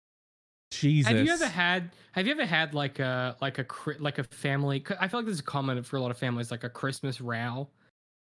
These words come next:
Speaker 2: like, a Christmas kerfuffle or anything like that? Like, is there anything you, or, like, you've been in proximity to in your head? Like, 'cause I feel like this stuff is
Speaker 1: Yeah.
Speaker 2: so
Speaker 1: Yeah.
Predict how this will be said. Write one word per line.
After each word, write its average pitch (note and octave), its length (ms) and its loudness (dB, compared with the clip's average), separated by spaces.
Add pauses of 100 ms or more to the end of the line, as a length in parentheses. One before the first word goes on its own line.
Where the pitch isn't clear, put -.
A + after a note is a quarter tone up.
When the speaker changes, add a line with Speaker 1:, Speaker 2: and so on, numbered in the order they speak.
(120)
Speaker 2:
like, C#3 160 -2
a C3+ 60 0
Christmas D3 420 -2
kerfuffle C#3+ 680 -4 (600)
or D3+ 60 -2
anything D#3 200 0
like E3+ 160 -2
that? F3+ 240 2
Like, D#3 140 -4
is D#3+ 80 -2
there F3 80 2
anything F#3 180 0
you, F3 180 -2
or, D#3+ 160 0
like, D3+ 220 -2
you've C#3 260 -4
been C#3 340 0
in C#3+ 100 -2
proximity C#3+ 440 -4
to D3+ 80 -4
in C3 60 -2
your B2 80 -4
head? C3 140 -8
Like, C#3+ 160 -4 (360)
'cause F#3 120 0
I G#3+ 100 0
feel D4+ 160 -2
like E4+ 80 -6
this G3+ 160 -4
stuff G#3 220 -2
is D#3+ 100 0
Speaker 1:
Yeah. A#3 140 6
Speaker 2:
so C#3+ 560 0 (260)
Speaker 1:
Yeah. E3 180 2